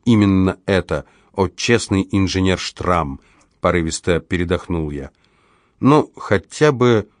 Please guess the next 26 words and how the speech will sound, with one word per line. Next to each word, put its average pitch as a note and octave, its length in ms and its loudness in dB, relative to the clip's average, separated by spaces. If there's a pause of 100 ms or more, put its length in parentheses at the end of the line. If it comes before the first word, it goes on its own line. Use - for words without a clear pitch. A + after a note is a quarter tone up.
(100)
хуже F2+ 560 0
уже E2+ 280 -4
быть D#2+ 280 -6
не G2 100 0
может. D2 480 -4 (920)
Не A2 160 4
успел G2 600 0
я E2 540 0
произнести F#2+ 800 -2
эти F2 160 -6
слова F2+ 400 0
вслух, - 540 -4 (520)
как - 220 -2
в E2+ 140 -4
ушах D3 480 0
моих E2+ 500 -2 (420)
прозвучала A#2 720 2
сентенция, C3+ 920 0
которую G#2+ 500 0
мать A#2+ 360 2
твердила A#2 560 -2
мне F#2+ 220 2
то F#2+ 220 -2
и F2 140 0
дело: D#2 440 -4 (460)
«Прикуси G2+ 920 -2